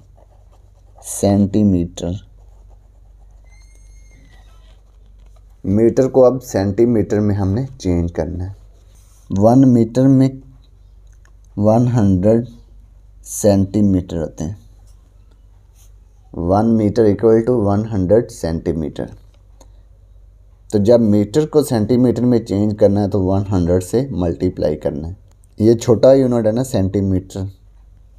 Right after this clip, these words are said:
तो बड़े यूनिट से छोटे यूनिट्स में लाने के लिए मल्टीप्लाई करना है,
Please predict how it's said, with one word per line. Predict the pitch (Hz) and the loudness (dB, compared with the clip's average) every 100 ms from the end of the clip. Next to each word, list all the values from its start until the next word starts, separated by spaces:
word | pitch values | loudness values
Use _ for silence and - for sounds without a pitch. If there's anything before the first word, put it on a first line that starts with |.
| - - - - - - | -20 -20 -20 -20 -16 -6
तो | |
बड़े | 98 104 110 | 2 4 6
यूनिट | 123 120 120 127 | 4 2 0 -2
से | - 131 | 0 -2
छोटे | - 104 104 | 0 0 2
यूनिट्स | 127 117 113 110 - | 2 4 2 0 -2
में | 101 | 0
लाने | 95 90 95 104 | 0 0 -2 -2
के | 98 | -2
लिए | 95 104 120 | -2 -2 -6
मल्टीप्लाई | 110 101 95 107 107 98 90 | -4 -2 0 -2 0 0 0
करना | 87 85 | -2 -4
है, | 87 | -6